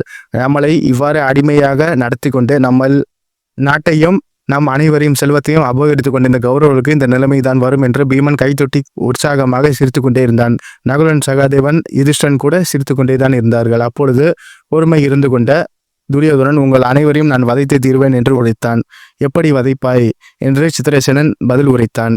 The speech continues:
"நீதான் என்னிடம் சிறைப்பட்டு இருக்கிறாய் அடிமையே, வாயை மூடு" என்று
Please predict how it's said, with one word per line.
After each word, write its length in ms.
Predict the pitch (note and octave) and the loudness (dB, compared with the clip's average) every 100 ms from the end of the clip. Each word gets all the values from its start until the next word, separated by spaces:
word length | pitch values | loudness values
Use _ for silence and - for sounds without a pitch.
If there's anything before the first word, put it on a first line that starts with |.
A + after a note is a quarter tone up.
| - | -2
"நீதான் 380 | C3+ C#3+ D3+ D3+ | 0 0 0 0
என்னிடம் 440 | A#2+ C3 C3 D3 | 2 0 0 0
சிறைப்பட்டு 440 | C3+ D3 C#3+ C3 C3 | 0 -2 0 0 0
இருக்கிறாய் 420 | B2 C3 B2 B2 | 0 0 0 0
அடிமையே, 380 | A#2+ B2 B2 B2 A2+ | 0 0 2 2 0
வாயை 320 | A2+ C#3 C3+ | 0 0 2
மூடு" 240 | A#2+ A#2+ B2 | 2 2 2
என்று 260 | A2 C#3 | 0 0